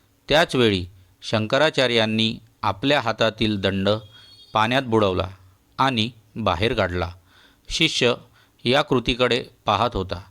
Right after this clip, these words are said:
पाण्यातून बाहेर काढलेला दंड शिष्याला दाखवून शंकराचार्य म्हणाले, "बघ,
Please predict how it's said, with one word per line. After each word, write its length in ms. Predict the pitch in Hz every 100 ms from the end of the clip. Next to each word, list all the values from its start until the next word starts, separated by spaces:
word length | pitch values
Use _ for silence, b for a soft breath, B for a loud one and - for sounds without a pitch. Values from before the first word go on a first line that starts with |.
| b b b b -
पाण्यातून 500 | 117 147 160 180 170
बाहेर 280 | 110 110 113
काढलेला 540 | 110 104 104 104 101
दंड 340 | 98 101 98 107 135 b b b b -
शिष्याला 560 | - 120 - 143 170
दाखवून 480 | 143 110 107 98 113 - b b _
शंकराचार्य 840 | - 107 104 127 156 165 135 131 127
म्हणाले, 460 | 110 98 90 87 90 - -
"बघ, 360 | 110 123 98